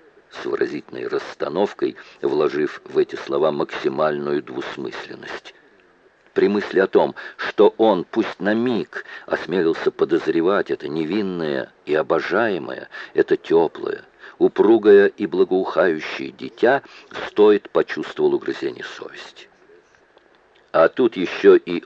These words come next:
Обеспо, сам того не ведая, пристыдил его. "Что-то мне не очень понравился ваш кашель сегодня днем", сказал он, поднимаясь с кресла.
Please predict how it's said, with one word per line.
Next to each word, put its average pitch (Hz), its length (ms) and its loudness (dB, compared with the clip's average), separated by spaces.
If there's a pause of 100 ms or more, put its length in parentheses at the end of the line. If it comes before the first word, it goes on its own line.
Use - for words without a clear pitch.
Обеспо, 71 680 6 (440)
сам 87 200 2
того 76 240 2
не 71 140 0
ведая, 95 380 6
пристыдил 71 720 -2
его. 69 300 2 (680)
"Что-то - 560 0
мне 156 200 -2
не 151 160 -2
очень 123 440 0
понравился 113 720 4
ваш 110 260 2
кашель 110 500 -2 (120)
сегодня 69 380 -2
днем", 76 480 -4 (360)
сказал 76 380 2
он, 139 120 2
поднимаясь 78 480 0
с - 100 -12
кресла. - 400 -6